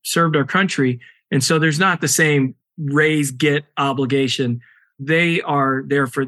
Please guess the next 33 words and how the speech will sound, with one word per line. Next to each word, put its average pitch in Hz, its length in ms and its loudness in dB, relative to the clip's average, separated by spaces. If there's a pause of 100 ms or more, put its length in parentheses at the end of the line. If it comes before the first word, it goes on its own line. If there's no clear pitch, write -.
(160)
oversight 147 720 -2 (400)
and 127 320 2
as 123 140 -2
inspiration 143 720 0
to 131 400 -2
the 135 80 -4
rest 143 300 0
of 135 80 -2
us 131 300 -4 (380)
and 127 440 2
valuable 135 520 2
mentors 131 840 0
and 123 500 0
leaders 131 500 0 (380)
in 135 220 2
the 123 100 2
purest 147 440 0
sense 135 200 -2
of 123 60 -6
the 120 60 -2
word. 127 380 0 (340)
And 135 120 -2
so 151 120 2
that's 208 220 0
one 269 120 0
of 156 80 0
the 170 80 -2
things 147 120 0
I 143 100 0
actually 139 260 -4
really 127 180 0
love 143 440 2
about 123 440 -4